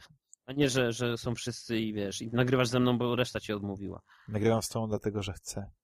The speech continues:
Speaker 1: Myślałem, że mi powiesz coś innego, ale
Speaker 2: <laughs> Że mogę? <laughs> Że jest przyjemnie. Że lubię słuchać twojego głosu. Niepotrzebne skreślić.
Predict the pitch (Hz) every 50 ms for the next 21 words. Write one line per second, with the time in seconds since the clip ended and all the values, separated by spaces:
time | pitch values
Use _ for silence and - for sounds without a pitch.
0 | _ _ _ _ _ _ _ _ _ _ _ _ _ _ _ _ _ - - 143
1 | 127 120 117 - 117 113 110 107 107 107 95 - - - 104 117 110 - - -
2 | 139 - - - - - - - - 120 107 101 95 92 - - - - - -
3 | _ _ _ _ - 107 107 107 113 117 117 120 156 165 165 - - - - -
4 | - - - - - - - - - - - - - _ _ _ - - - -
5 | - - _ _ _ _ _ - - 123 110 101 107 110 113 113 107 - - -
6 | - - - - - - - 123 120 110 101 95 87 90 92 - _ _ _ _
7 | - 104 104 107 120 127 123 123 117 113 107 - - 117 104 - - - 113 104
8 | 104 104 98 110 107 98 - - - 104 95 101 110 101 - - - - 110 110
9 | 107 - - - 90 98 - - - -